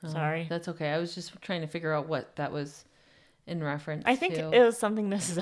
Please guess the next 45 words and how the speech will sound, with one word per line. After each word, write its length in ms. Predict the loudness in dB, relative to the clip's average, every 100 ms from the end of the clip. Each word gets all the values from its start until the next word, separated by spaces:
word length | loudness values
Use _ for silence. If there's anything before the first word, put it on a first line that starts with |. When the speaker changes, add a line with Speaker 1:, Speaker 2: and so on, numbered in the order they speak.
| 2
Speaker 2:
Elm 140 | 0
said, 220 | 0 0
honestly. 640 | 0 -2 -4 -4 -4 -4 -6 _ _ _
Speaker 1:
It 180 | -16 -16
sounds 420 | -6 -2 -2 -4 0
Speaker 2:
Because 480 | 0 2 6 8 8
Speaker 1:
Missus 140 | 4
Elm 100 | 4
Speaker 2:
I 80 | 4
Speaker 1:
like. 140 | 4
Speaker 2:
think 500 | 0 0 -2 -6 -16 _ _ _
Speaker 1:
I 60 | -4
got 180 | -4 -2
warm 160 | -4
and 140 | -6 -6
fuzzy 320 | -8 -8 -6
and 100 | -6
mysterious 480 | -8 -8 -6 0 2
from 100 | 4 4
it. 120 | 4 2
Speaker 2:
Aw. 200 | 0 -4 -10 _
Yeah, 320 | -2 4 6 6
'cause 120 | 6
I 60 | 4
Speaker 1:
Yeah. 60 | 4
Speaker 2:
think 420 | 2 0 -2 -16 _ _ _ _ _
it 160 | 0 2
was 180 | 2 2
when 180 | -2 0
Nora 340 | 2 4 4
was 160 | 2 4
like, 300 | 2 2 -4 -20 -20 _
"But 120 | 6
tell 160 | 8 6
me 100 | 8
this, 240 | 8 6
tell 180 | 6 2
me 100 | 6
that, 260 | 8 8 6
tell 140 | 2
me 100 | 0
that." 280 | 2 4 4
And 280 | 2 -2 -4
she's 240 | -10 -8 -2
like 180 | -2